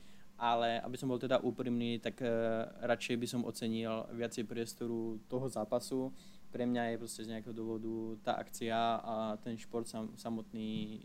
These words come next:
eh, taký väčší hnací motor, prečo Haiku ako také pozerať a, eh, ne úplne akože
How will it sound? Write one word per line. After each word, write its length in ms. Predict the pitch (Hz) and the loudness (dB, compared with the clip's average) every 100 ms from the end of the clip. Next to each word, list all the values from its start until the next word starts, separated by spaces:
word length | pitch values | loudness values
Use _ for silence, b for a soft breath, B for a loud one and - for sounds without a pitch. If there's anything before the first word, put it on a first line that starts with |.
| 95 | -14
eh, 400 | 82 90 101 - - - | -16 -16 -14 -16 -16 -14
taký 220 | - 110 | -8 -4
väčší 320 | 110 113 123 110 | 0 0 0 -2
hnací 220 | 110 113 | -2 -2
motor, 260 | 104 101 107 | -2 -4 -8
prečo 460 | 101 101 107 104 104 | -8 -6 -4 -4 -4
Haiku 320 | 107 101 107 | -6 -6 -4
ako 160 | 101 104 | -6 -6
také 260 | 101 107 104 | -8 -8 -8
pozerať 500 | 101 104 104 101 101 | -4 -2 -2 -4 -6
a, 400 | 104 101 101 98 - B B B B B - | -6 -4 -6 -8 -14 B B B B B -16
eh, 320 | - 101 101 98 | -6 -2 -2 0
ne 180 | 107 104 | 0 -2
úplne 340 | 104 107 101 | -2 -2 -2
akože 360 | 101 104 110 | -4 -4 -2